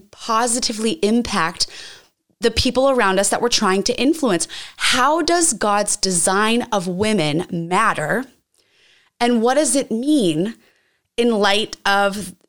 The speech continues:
the co-, the mandate that he gives us in Genesis one? And, and we talked about this in a previous episode. When God created man, he did it in his own image.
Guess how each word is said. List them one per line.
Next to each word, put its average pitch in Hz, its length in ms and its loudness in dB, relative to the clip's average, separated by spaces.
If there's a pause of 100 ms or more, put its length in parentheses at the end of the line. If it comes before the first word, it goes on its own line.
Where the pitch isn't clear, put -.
the 220 160 0
co-, - 180 -2
the 233 160 2
mandate 277 400 2
that 226 160 -2
he 247 80 0
gives 220 240 0
us 247 160 2
in 220 140 0
Genesis 196 500 2
one? 254 320 2
And, 220 240 0
and 220 160 2
we 226 80 0
talked 302 340 -2
about 220 200 0
this 220 120 0
in 214 120 0
a 190 40 -2
previous 220 520 -2
episode. 185 420 -2
When 175 140 0
God 226 400 0
created 247 480 0
man, 170 240 0
he 190 120 -2
did 180 140 0
it 175 100 0
in 170 120 0
his 180 200 0
own 220 220 0
image. 202 460 0